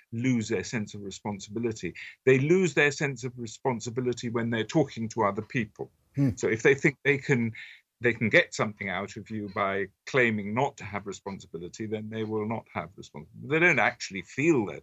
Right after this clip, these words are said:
Speaker 1: they have no responsibility. Um, I mean, everyone, well, more or less everyone, uh, feels responsible for his own actions, but he can feel,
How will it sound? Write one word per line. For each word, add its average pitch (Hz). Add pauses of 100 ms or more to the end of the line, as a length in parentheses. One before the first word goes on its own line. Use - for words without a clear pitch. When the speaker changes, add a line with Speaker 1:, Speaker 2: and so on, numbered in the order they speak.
Speaker 1:
they -
have 87
no 85
responsibility. - (640)
Um, 104 (720)
I 120
mean, 110
everyone, 98 (880)
well, 85 (360)
more 113
or 82
less 85
everyone, 90 (460)
uh, 98
feels 131
responsible 101
for -
his 92
own 101
actions, 107
but 101
he 113
can 127
feel, 98